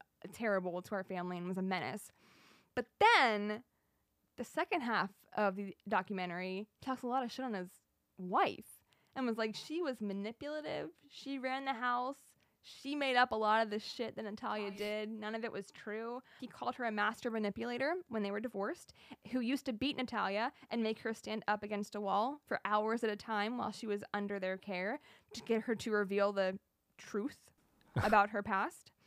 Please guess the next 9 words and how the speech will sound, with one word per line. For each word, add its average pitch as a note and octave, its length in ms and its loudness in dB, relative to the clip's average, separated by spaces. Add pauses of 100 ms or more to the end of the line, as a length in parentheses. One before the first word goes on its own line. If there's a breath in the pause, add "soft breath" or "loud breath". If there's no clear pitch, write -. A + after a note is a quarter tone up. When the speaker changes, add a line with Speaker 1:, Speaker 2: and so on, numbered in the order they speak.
(300 soft breath)
Speaker 1:
And A3+ 380 0
one A#3+ 240 2
of B3+ 80 4
their A3 160 2
sons G3+ 580 0 (640)
alleges G#3 720 0
that G3+ 460 -2 (320)
their A3 160 4
mom G#3 480 4